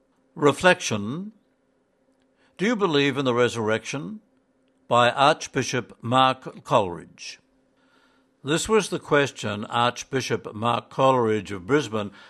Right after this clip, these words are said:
was asked on A B C Radio last year.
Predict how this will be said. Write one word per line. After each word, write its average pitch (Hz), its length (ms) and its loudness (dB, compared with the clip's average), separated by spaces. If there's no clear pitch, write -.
was 120 200 -4
asked 143 480 4
on 127 300 2
A 131 160 0
B 117 140 -4
C 117 260 -4
Radio 107 480 0
last 101 460 -2
year. 101 340 0